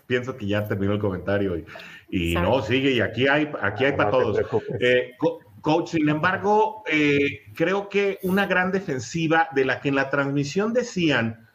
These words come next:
Speaker 1: eh, los analistas, o bueno, los comentaristas, eh, de C B S, que tal vez no tiene muchos nombres, pero que tiene gran cohesión. Yo pienso, eh, yo pienso que sí hay nombres, ¿no? Yo pienso que Reader,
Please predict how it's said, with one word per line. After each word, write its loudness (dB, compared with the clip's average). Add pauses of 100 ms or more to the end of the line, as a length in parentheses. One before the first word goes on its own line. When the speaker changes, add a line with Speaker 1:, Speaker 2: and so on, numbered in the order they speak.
(220)
Speaker 1:
eh, 0
los -2
analistas, -2
o 0
bueno, 2
los 0
comentaristas, -2
eh, 0
de -4
C -4
B 4
S, -2 (460)
que 0
tal 2
vez 0
no 0
tiene 0
muchos 0
nombres, 0
pero -4
que -8
tiene -2
gran 0
cohesión. 0 (600)
Yo -4
pienso, 0
eh, 0 (880)
yo 0
pienso 0
que -6
sí -2
hay 0
nombres, 0
¿no? 0
Yo 0
pienso -2
que -2
Reader, 2